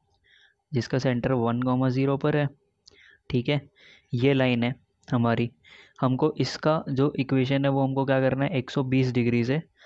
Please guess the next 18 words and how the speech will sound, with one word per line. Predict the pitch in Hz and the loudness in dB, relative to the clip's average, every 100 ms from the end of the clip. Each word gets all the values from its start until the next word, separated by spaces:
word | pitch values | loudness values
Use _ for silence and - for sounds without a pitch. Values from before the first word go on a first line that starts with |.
| - - _ | -20 -20 _
रोटेट | 127 120 120 120 - | 0 2 2 0 2
करना | 120 117 113 | 0 2 0
है, | 120 117 | 0 -2
यानी | 113 117 | -2 -2
कि | 127 | -2
यहाँ | 117 113 113 | -4 -4 -4
कहीं | 117 113 | 0 0
आ | 110 | 2
जाएगा, | 110 107 107 - - _ _ - - - _ _ 120 | 2 0 -2 -6 -10 _ _ -20 -20 -20 _ _ -6
ये | 131 135 | 0 2
हमारी | 131 120 131 165 _ _ | 2 2 0 -4 _ _
नई | 120 120 | 0 2
लाइन | 117 113 | 2 2
बनेगी। | 110 110 107 127 - - - - - _ _ _ _ _ _ _ _ | 0 0 -4 -6 -12 -20 -20 -20 -20 _ _ _ _ _ _ _ _
तो | 202 | -2
अब | - 151 | 0 0
अगर | 170 180 175 | 0 0 2
ये | 165 | 2